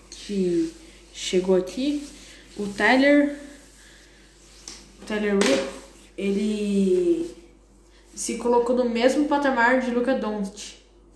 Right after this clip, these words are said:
e Trae Young. O que você acha sobre isso? Ele falou num podcast. O que você acha sobre isso?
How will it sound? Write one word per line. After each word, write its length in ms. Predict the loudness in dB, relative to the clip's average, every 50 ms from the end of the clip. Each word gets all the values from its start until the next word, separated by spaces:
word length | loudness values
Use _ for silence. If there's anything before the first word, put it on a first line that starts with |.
| -20 -20 -18 -14
e 80 | -12 -12
Trae 400 | -12 -12 -6 -2 0 2 2 4
Young. 540 | 2 2 2 0 0 0 0 -2 -4 -6 -10 -14 -20 -20 -20 _ _ _ _ _ _ _ _ -20 -20 -20 _ _ _ -20 -20 -20 -20 -20 -20 -20 -20 -20 -20 -20 -20 -20 -20 -20 -20 -20 -14 -10
O 80 | -6 0
que 100 | 2 2
você 180 | 4 4 6 6
acha 140 | 6 4 4 0
sobre 260 | 0 0 0 0 -2
isso? 500 | -4 -4 -4 -4 -6 -8 -10 -12 -16 -20 -20 -20 -20 -20 -20 -20 -20 -20 -20 -20 -20 -16 -14 -12 -8 -4
Ele 160 | -2 -2 -2
falou 220 | 0 0 2 2
num 440 | 2 2 2 0 -2 -4 -4 -6 -8 -10 -12 -8
podcast. 800 | -4 -4 -4 -4 -4 -4 -4 -4 -4 -4 -8 -14 -16 -18 -20 -20 -20 -20 -20 -20 -20 -20 -20 -20 -20 -20 -20 -20 -16
O 40 | -12
que 60 | -8
você 160 | -4 -2 0
acha 140 | 0 0 0
sobre 240 | 0 0 2 2 4 2
isso? 460 | 2 0 -2 -8 -10 -12 -14 -18